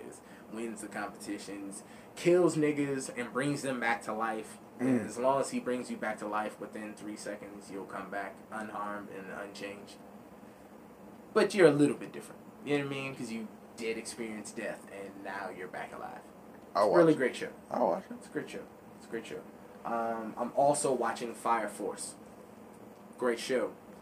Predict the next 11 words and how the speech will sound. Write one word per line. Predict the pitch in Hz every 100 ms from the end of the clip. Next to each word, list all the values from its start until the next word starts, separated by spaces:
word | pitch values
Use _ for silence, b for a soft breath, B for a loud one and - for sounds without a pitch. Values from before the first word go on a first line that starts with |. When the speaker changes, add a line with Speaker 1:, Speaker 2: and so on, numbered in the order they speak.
| -
Speaker 1:
Season | - 123 120 113
two | - 123 113
is | 107
out | 104 113 104
right | 110 110
now, | 104 104
and | 104
they're | 104
up | 104 101 -
to | 101 98
season, | 101 - 110 107 101 101 92